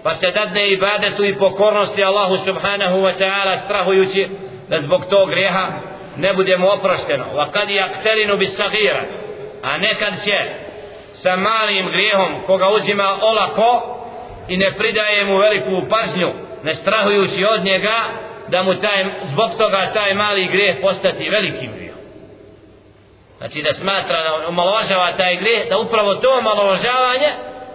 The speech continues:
bude uzrokom velikog grijeha. Wa hada amrun, a to se vraća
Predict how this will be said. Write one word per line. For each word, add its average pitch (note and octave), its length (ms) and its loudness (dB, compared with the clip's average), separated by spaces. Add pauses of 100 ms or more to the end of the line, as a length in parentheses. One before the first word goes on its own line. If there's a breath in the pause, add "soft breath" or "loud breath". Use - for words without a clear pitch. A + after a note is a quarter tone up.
(160)
bude F#3+ 240 2
uzrokom F#3 580 2
velikog D#3+ 400 0
grijeha. B2 260 0 (300)
Wa D3 120 2
hada F#3+ 400 0
amrun, A3+ 340 0 (100)
a D#3 140 -2
to G3 260 2
se F3 200 0
vraća F#3 360 0